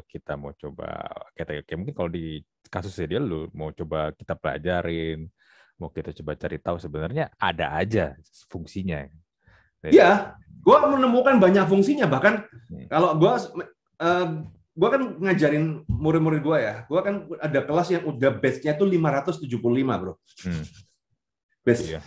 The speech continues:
Speaker 2: Jadi
Speaker 1: Hmm.
Speaker 2: member gua itu angkatannya udah angkatan lima ratus tujuh puluh lima ya.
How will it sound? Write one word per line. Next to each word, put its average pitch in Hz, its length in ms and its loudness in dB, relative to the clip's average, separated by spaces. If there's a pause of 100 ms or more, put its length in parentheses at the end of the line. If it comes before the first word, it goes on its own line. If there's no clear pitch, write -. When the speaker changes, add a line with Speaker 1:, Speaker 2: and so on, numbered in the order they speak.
Speaker 2:
Jadi 139 240 4
Speaker 1:
Hmm. 170 140 -2 (380)
Speaker 2:
member 156 280 6
gua 139 220 6
itu 220 160 2 (160)
angkatannya 165 500 2
udah 160 200 6
angkatan 143 280 0
lima 151 240 2
ratus 151 200 -2
tujuh 131 220 -4
puluh 127 220 0
lima 156 260 2
ya. 107 200 -2